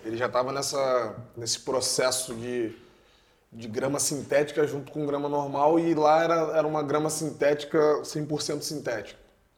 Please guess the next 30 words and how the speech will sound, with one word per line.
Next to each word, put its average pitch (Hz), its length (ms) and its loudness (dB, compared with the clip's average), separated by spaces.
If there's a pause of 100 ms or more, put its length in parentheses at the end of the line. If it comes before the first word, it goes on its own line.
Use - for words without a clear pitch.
(840)
E 139 220 -10
essa 143 360 0
grama, 127 560 -2 (1600)
ela, 113 480 -4
ela 110 500 -4
atrapalha 113 520 0
muito 131 420 -8
no, 117 200 -6
no, 110 320 -8 (300)
no 107 80 -8
teu 123 180 -2
desenvolvimento, 117 800 -6
ainda 143 140 -2
mais 180 200 -4
pra 190 120 -2
quem 180 180 -4
já 170 80 -2
passou 160 220 -4
dos 156 160 -4
trinta 151 300 -8
anos. 107 320 -8 (680)
Então, - 120 -14
assim, 135 140 -6
o 127 40 -6
risco 139 320 -8
de 127 100 -8
lesões 120 480 -4
é 117 80 -4
muito 117 260 -10
alto. 92 300 -6